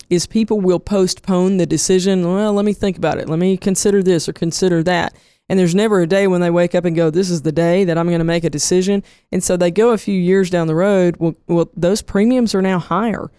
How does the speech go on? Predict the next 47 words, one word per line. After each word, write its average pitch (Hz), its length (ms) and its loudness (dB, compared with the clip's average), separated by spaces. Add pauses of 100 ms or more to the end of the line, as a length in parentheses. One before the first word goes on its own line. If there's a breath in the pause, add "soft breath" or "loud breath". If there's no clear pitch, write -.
(260)
And 180 200 0
so 185 200 2
it 175 140 -2
would 196 220 0
have 202 200 -2
made 185 280 0
more 175 200 -2
sense 202 420 -4
to 185 100 0
lock 165 400 0
it 156 80 0
in. 165 300 0
So 185 340 -2
anytime 220 640 0
from 185 180 0
about 185 400 0
age 180 340 2
fifty-five, 180 880 -2 (160)
and 190 280 -2
really 202 360 2
I 190 40 0
won't 185 260 0
put 208 140 2
a 180 60 0
cap 165 380 -2
on 160 200 -2
this, 160 260 0
but 175 240 0
it 175 160 2
does 185 300 2
get 185 200 0
to 170 180 0
a 151 60 -2
point 175 440 -2
where 160 400 0
it 175 180 0
doesn't 165 380 0
make 160 180 -2
sense 170 400 -2
anymore 175 420 2
from 165 220 -4
a 143 60 -4
cost 170 360 -2
standpoint. 185 640 -2 (320 soft breath)
But 165 200 -2
fifty-five 208 760 -2
and - 220 -2